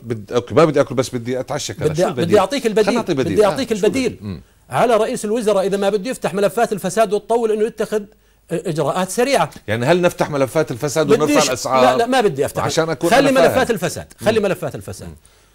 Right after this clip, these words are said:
Speaker 2: يتمشى بالدستور بالضريبة التصاعدية.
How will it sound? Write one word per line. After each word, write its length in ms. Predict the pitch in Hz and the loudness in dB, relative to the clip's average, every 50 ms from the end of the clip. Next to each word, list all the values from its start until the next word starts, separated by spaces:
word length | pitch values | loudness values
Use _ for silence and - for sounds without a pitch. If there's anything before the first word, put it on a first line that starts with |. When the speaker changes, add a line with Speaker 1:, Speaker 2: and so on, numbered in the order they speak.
| _ _ _ _ _ _ _ _ _ _ _ _ _ _ _ _ _ _ - | _ _ _ _ _ _ _ _ _ _ _ _ _ _ _ _ _ _ -6
Speaker 2:
يتمشى 420 | 160 165 160 175 233 220 - - 185 | -6 -6 -2 0 -2 0 0 -2 -2
بالدستور 480 | 196 175 156 175 165 - - 214 208 | -2 -4 -4 -4 -6 -4 -2 -2 -2
بالضريبة 340 | 170 180 156 170 165 175 - | -2 -4 -6 -6 -6 -6 -8
التصاعدية. 640 | - - 160 - - 143 117 107 90 80 82 - | -10 -10 -12 -10 -8 -8 -8 -8 -10 -14 -18 -20